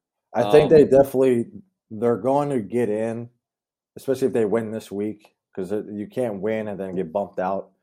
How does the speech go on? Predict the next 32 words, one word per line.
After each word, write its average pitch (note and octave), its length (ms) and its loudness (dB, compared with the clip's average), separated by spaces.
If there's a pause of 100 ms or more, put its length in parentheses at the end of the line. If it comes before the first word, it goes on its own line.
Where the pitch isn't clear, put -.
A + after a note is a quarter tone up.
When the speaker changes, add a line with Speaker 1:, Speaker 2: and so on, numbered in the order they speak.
(280)
Speaker 1:
I A2 60 -6
think G#2 80 -2
they'll A#2 100 0
be G2+ 240 -4
in. G#2+ 160 0
I G2+ 60 -2
think A2 180 -4
it's G2 100 -10
a G2+ 60 -8
good G2+ 220 -8
story. G2 520 -4 (340)
See A#2 140 -4
what G2 180 0
happens G2+ 300 -2
once G2+ 220 -8
they G2+ 160 -4
are G2 240 0
in, F#2+ 220 -6
but, F#2 280 -4
you G#2 60 -12
know, F2+ 180 -4
I, F2 60 -6 (160)
I G2+ 140 -2 (120)
do A#2 140 0
think G#2 240 -6
that F#2+ 120 -4
they G2 100 -4
will G2+ 180 0
be G2+ 180 -4
in. A2 260 -4 (540)
One B2+ 320 0
thing, B2+ 480 0